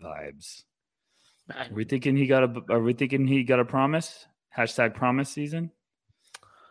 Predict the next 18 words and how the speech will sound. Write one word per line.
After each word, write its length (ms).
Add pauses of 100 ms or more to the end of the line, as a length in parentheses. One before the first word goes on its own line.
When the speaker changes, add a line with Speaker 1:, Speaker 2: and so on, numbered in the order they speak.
(640)
Speaker 2:
It 60
wouldn't 200
surprise 580
me, 300 (180)
but 380 (680)
I, 60
I 200
don't 120
know. 80
I, 320
I 20
never 240
sold 240
my 120
stock 380 (220)
this 200
year. 280
I've, 220